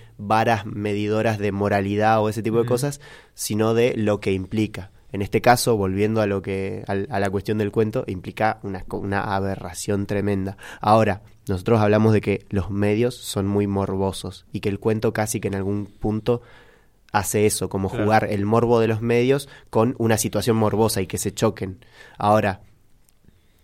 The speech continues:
Speaker 1: el cuento en sí es un cuento sobre dos chicas que se comieron un cadáver.
Speaker 2: Sí, el cuento en sí es morboso.
Speaker 1: Claro.
Speaker 2: O al menos es, es, habla sobre una cosa morbosa.
Speaker 1: Sí, sí, hay que ver ahí, o sea, en la sociedad también, así como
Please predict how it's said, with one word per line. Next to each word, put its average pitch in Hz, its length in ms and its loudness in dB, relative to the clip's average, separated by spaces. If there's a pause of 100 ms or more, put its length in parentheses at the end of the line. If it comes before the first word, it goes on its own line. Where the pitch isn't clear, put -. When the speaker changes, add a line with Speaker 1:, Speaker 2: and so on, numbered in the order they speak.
(220)
Speaker 1:
el 104 260 2
cuento 123 420 6
en 107 120 4
sí 127 360 0 (260)
es 110 260 2
un 98 180 0
cuento 110 400 2
sobre 98 320 -2
dos 104 180 0
chicas 98 280 -4
que 98 100 -6
se 98 120 -6
comieron 101 360 -2
un 95 80 -6
cadáver. 104 360 0
Speaker 2:
Sí, - 160 -6
el 120 280 -6
cuento 139 300 0
en 127 100 0
sí 139 260 -2
es 123 160 -4
morboso. 110 540 -2
Speaker 1:
Claro. 110 420 6 (520)
Speaker 2:
O 117 160 2
al 107 120 0
menos 113 560 -4
es, - 220 -16 (300)
es, 120 240 -16
habla 135 320 4
sobre 117 260 -4
una 113 80 -2
cosa 113 220 -8
morbosa. 107 500 -8
Speaker 1:
Sí, 110 200 -2
sí, 113 320 0
hay 107 160 0
que 104 120 0
ver 104 200 2
ahí, 110 380 2
o - 80 -6
sea, 104 220 0
en 101 120 -4
la 98 100 -2
sociedad 104 360 -2
también, 107 320 0
así 101 180 -6
como 104 320 -2